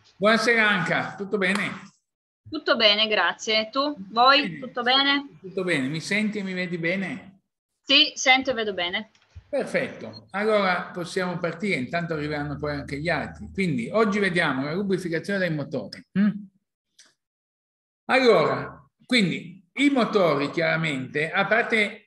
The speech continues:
Speaker 1: <clears throat> i motori elettrici che non hanno bisogno di lubrificazione perché non hanno <laughs> degli organi in movimento come i pistoni e i cilindri.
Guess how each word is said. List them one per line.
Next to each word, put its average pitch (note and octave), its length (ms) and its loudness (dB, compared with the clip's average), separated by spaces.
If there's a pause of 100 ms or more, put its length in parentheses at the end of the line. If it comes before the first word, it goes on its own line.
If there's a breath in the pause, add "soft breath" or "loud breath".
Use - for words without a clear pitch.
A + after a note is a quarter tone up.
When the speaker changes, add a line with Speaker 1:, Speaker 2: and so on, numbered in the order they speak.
Speaker 1:
<clears throat> - 400 -8
i G3+ 100 -4
motori F#3+ 420 -2
elettrici D#3+ 600 -6
che C#3 120 -6
non C3+ 120 -4
hanno C#3+ 160 -2
bisogno C#3+ 220 -4
di C#3+ 80 -2
lubrificazione C#3+ 760 -2
perché A#2+ 240 -4
non C3+ 120 0
hanno C3 300 0
<laughs> - 20 -10
degli E3 320 2
organi D#3+ 600 2 (340)
in E3+ 140 0
movimento E3+ 840 0
come D3+ 500 -4
i C#3+ 500 -4
pistoni C#3+ 440 -2
e - 20 -4
i A#2+ 60 -10
cilindri. A#2+ 520 -6